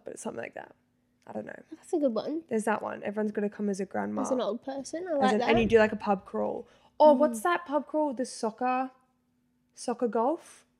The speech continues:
Speaker 1: Soccer, golf, soccer, <laughs> pub crawl. Something like that. And you come as all, all, like, old golfers.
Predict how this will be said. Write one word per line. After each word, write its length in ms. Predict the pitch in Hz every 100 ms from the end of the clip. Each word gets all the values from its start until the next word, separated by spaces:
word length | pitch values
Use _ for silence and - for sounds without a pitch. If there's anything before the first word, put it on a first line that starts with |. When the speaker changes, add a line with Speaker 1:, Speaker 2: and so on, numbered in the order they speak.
| _ _ _ _ _ _ _ _
Speaker 1:
Soccer, 460 | - 226 214 214 202 _ _ _ _ _ _ _ _ _ _ _ _ _ _
golf, 340 | - 226 233 -
soccer, 720 | - 233 214 220 220 - 269 - -
<laughs> 200 | - _
pub 260 | - 220 208 -
crawl. 480 | - 208 190 202 - _
Something 340 | - - 254 269
like 200 | 254 226
that. 220 | 220 196
And 140 | 220 220
you 80 | 214
come 240 | - 226
as 140 | 220 - -
all, 320 | 208 202 -
all, 320 | 214 208 202
like, 180 | 202 196 -
old 440 | 190 196 190 185 -
golfers. 880 | 180 180 - - 117 269 330 -